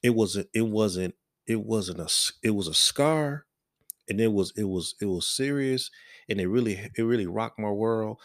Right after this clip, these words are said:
But I didn't know, I didn't know it really scarred me. You can get cut and not know you're cut. And so my dad did that. My dad ca-,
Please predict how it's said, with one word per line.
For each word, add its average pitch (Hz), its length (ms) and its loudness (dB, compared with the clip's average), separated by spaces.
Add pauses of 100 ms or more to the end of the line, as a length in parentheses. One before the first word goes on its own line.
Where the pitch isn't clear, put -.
(160)
But 104 80 -10
I 113 60 -4
didn't 110 180 0
know, 110 240 0
I 117 40 -2
didn't 107 180 -2
know 104 180 0
it 95 60 -4
really 90 180 -6
scarred 104 320 -2
me. 90 100 -4
You 127 100 -4
can 117 160 -6
get 92 220 -6
cut 127 300 -6
and 87 80 -8
not 87 140 -6
know 85 140 -6
you're 76 140 -10
cut. - 360 -10 (920)
And 95 100 4
so 92 320 6 (180)
my 113 140 2
dad 101 300 2
did 104 240 2
that. 87 180 -2
My 110 160 -4
dad 107 400 -2
ca-, - 140 -16